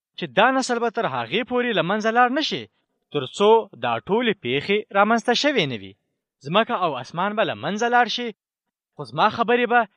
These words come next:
هیڅکله له منځه لاړې نه شي. نامعلومه ورځ او وخت. خو د هغې ورځې او هغه ساعت نه هیڅوک خبر نه دی، نه د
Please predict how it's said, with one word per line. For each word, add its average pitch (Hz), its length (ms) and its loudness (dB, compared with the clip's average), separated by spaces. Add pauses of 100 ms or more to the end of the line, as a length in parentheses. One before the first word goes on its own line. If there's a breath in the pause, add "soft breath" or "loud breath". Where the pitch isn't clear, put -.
(140)
هیڅکله 240 420 0
له 170 120 2
منځه 175 340 -2
لاړې 220 280 2
نه 277 100 -4
شي. 120 200 -6 (1600)
نامعلومه 151 540 0
ورځ 226 240 2 (240)
او 160 140 0
وخت. - 280 0 (1700)
خو 165 60 -4
د 143 60 0
هغې 151 340 0
ورځې 202 380 -4 (160)
او 147 160 -6
هغه 160 260 -2
ساعت 170 400 2
نه 240 100 0 (420)
هیڅوک 254 380 -2
خبر 180 300 2
نه 262 140 0
دی، 190 180 -4 (480)
نه 165 120 -2
د 185 80 4